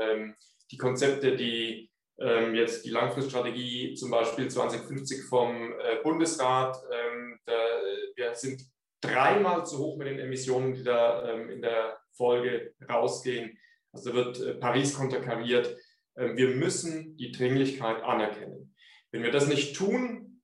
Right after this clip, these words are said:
glauben wir an diese Lösung, der Markt wird's richten, die Technik wird's richten,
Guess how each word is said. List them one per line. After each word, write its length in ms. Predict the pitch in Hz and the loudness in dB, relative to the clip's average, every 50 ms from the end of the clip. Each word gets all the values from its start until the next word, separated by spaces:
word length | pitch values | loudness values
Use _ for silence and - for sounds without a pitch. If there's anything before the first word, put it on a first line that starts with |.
| _ - | _ -10
glauben 480 | - 123 120 135 160 196 202 196 180 | -2 2 4 6 6 6 6 4 2
wir 320 | 160 165 165 165 160 147 139 | 0 2 2 2 2 2 0
an 140 | 135 135 | -2 -4
diese 220 | 135 131 127 131 123 | -4 -4 -4 -4 -2
Lösung, 500 | 120 127 - - - - 147 139 131 - | -2 0 -2 -2 -4 -4 -4 -6 -4 -4
der 120 | 117 107 | -4 -2
Markt 360 | 110 110 117 135 147 - - | 0 0 0 0 0 -2 -4
wird's 240 | 143 139 135 - - | -4 -6 -6 -6 -6
richten, 260 | 139 135 - - 127 | -6 -8 -8 -8 -8
die 140 | 113 110 - | -8 -8 -6
Technik 360 | - 127 123 131 139 127 - | -2 -2 -2 0 0 -2 0
wird's 280 | 113 113 113 - - - | 0 -2 -2 -2 -4 -4
richten, 580 | 120 120 - - - - 120 117 113 113 - | -4 -4 -4 -6 -10 -10 -10 -10 -8 -8 -8